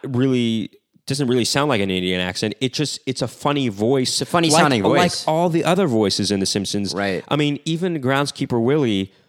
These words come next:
Speaker 1: who's, you know, a very exaggerated version of a Scottish accent. It doesn't really sound, I mean, it kinda does, but it kinda really isn't. It's,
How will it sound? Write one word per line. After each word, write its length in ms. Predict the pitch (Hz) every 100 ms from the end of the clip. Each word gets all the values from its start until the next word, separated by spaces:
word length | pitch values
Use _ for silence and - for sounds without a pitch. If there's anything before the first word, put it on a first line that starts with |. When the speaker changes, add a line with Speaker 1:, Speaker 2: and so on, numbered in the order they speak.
| _
Speaker 1:
who's, 400 | - 113 98 - _ _ _ _ _ _ -
you 160 | 120
know, 280 | 110 101 90 -
a 200 | 107 101
very 400 | 92 107 127 120
exaggerated 720 | 110 95 95 110 110 113 104 92
version 320 | 98 98 101
of 40 |
a 60 | 90
Scottish 460 | - - 110 107
accent. 320 | 95 90 - 90
It 100 | 85
doesn't 260 | 117 117 -
really 460 | 104 95 110 113
sound, 400 | 104 - 90 90 80
I 40 | -
mean, 140 | 143
it 120 | 151
kinda 280 | - 156 175
does, 180 | 107 92
but 120 | 101
it 140 | 101 -
kinda 280 | 131 120 104
really 340 | 107 120 110
isn't. 240 | 104 107 - - - _
It's, 300 | 123 - -